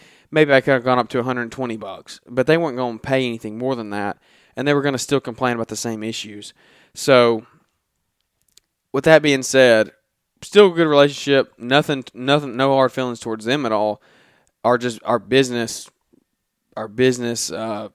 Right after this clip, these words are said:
partnership, I guess you could say, just kind of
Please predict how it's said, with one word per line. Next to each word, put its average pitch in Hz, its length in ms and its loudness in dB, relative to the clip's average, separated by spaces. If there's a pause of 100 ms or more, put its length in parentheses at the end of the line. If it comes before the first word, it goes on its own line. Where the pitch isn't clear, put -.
(180)
partnership, 123 600 0
I 113 60 -10
guess 113 180 -8
you 110 80 -14
could 107 120 -10
say, 113 340 0 (540)
just 127 240 -4
kind 123 220 0
of 113 220 -4